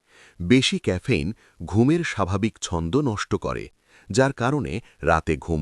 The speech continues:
কম হয় এবং পরদিন সারাদিন ক্লান্ত লাগে। অতিরিক্ত চা, কফি খেলে গ্যাস্ট্রিক, বুক জ্বালা পোড়া ও অ্যাসিডিটির সমস্যা বাড়ে।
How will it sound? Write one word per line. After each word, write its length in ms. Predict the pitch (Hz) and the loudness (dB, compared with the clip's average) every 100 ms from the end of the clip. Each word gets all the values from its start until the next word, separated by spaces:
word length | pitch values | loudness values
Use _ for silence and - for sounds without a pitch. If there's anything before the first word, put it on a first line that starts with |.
| 69 | -2
কম 220 | 80 82 87 | -2 -2 -2
হয় 260 | 110 120 135 _ _ - | -4 -6 -8 _ _ 0
এবং 180 | 139 151 | 0 2
পরদিন 380 | 98 92 90 123 151 | 2 2 2 0 -2
সারাদিন 540 | - 95 123 92 110 165 | -6 -4 -4 -2 -2 -2
ক্লান্ত 400 | 131 107 87 76 | -4 -2 -2 -2
লাগে। 340 | 65 64 57 - _ _ _ - - - - | -2 -6 -12 -16 _ _ _ -20 -20 -8 2
অতিরিক্ত 480 | 127 151 185 190 - 104 | 2 4 0 0 0 0
চা, 160 | - 110 123 | 0 -2 0
কফি 260 | 107 - 107 | -2 -2 -4
খেলে 320 | - 82 67 - _ _ | -2 -2 -2 -6 _ _
গ্যাস্ট্রিক, 600 | 69 76 76 - 87 110 - _ - | -2 0 0 -2 -2 -2 -2 _ -8
বুক 220 | 78 110 95 | 0 2 2
জ্বালা 300 | 80 73 76 | -2 -2 -2
পোড়া 280 | - 85 117 - _ - | 0 2 0 -4 _ 2
ও 60 | 131 - | 4 4
অ্যাসিডিটির 640 | 113 113 151 156 156 165 | 0 -2 -2 -4 -4 -4
সমস্যা 480 | - 90 87 - 156 | -4 -2 -2 -4 -4
বাড়ে। 320 | 127 85 65 | -2 -2 -2